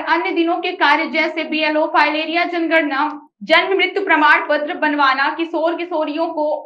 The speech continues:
आयरन सहित अन्य व-, स्वास्थ्य सेवाएं एवं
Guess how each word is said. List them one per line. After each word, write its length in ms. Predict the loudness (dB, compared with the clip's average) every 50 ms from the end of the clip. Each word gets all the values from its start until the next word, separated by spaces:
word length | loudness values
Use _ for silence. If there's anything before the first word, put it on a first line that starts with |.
| -2
आयरन 420 | 2 2 2 2 2 0 0 0 -2
सहित 480 | -2 0 -2 0 -2 -4 -6 -8 -12 _ -6 -4
अन्य 240 | -4 -2 -2 -2
व-, 160 | 0 0 -2 -2
स्वास्थ्य 460 | 0 0 2 4 4 2 0 -2 -6
सेवाएं 420 | -4 -2 0 2 2 2 2 0 0
एवं 280 | -2 -2 -2 -4 -6